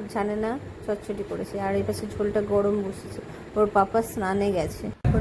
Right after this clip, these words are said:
Speaker 2: বাজে বিকেল সাড়ে চারটে। তো এখন তো আমার, আমার বন্ধু একটুক্ষণ আগে ফোন করে বলছিল যে স্যার বিকেলে পড়াবে। এবার স্যারকে ফোন করে জিজ্ঞেস করলাম, "স্যার সত্যিই পড়াবেন কিনা?"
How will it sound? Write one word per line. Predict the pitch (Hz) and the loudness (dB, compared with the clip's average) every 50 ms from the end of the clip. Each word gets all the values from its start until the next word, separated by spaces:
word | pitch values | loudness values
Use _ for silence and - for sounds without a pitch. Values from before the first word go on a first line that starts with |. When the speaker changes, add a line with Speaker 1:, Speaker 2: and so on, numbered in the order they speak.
| - | 4
Speaker 2:
বাজে | - - - 233 | 4 2 4 4
বিকেল | - - 190 - 202 202 - | 2 2 2 2 4 2 2
সাড়ে | - - 151 151 156 | 2 2 0 2 2
চারটে। | 175 175 - - - 208 208 - - - - - - | 2 2 2 2 0 0 2 2 2 0 0 0 0
তো | - 175 175 175 175 | 2 4 4 4 4
এখন | 170 165 165 165 - 180 175 175 175 175 - | 4 4 4 4 2 2 2 2 2 2 2
তো | 175 | 2
আমার, | 175 175 175 180 180 180 175 175 170 170 165 | 2 2 2 4 4 4 4 4 2 2 0
আমার | 160 160 165 165 160 165 | 2 2 2 4 4 4
বন্ধু | 160 160 156 170 | 2 2 2 2
একটুক্ষণ | 170 - - - - - - 175 | 0 0 0 -2 0 0 0 0
আগে | 170 165 170 170 - | 2 2 2 2 2
ফোন | 170 165 - - | 0 0 0 2
করে | 170 170 | 2 2
বলছিল | 170 170 165 175 175 180 175 | 2 2 0 0 0 0 0
যে | 175 175 | -2 0
স্যার | - 185 180 180 | 0 0 0 0
বিকেলে | - - - 185 185 190 175 | -2 -2 0 0 2 2 4
পড়াবে। | 170 143 120 - - - - - | 4 4 4 4 2 2 2 2
এবার | - 143 151 | 4 4 2
স্যারকে | 156 - 151 147 147 156 | 2 2 2 0 2 2
ফোন | 165 165 - 175 165 160 - - | 0 0 0 0 0 0 0 0
করে | 175 170 | 0 0
জিজ্ঞেস | 165 165 175 180 | 0 0 0 0
করলাম, | 185 180 180 180 180 180 180 180 - | 2 0 0 2 2 0 0 0 0
"স্যার | 185 180 | 0 0
সত্যিই | 175 - - - - 175 175 - | 2 2 0 0 0 -2 -2 0
পড়াবেন | 160 160 160 160 170 175 170 | 2 2 2 2 2 0 -2
কিনা?" | 170 - - | -4 -4 -4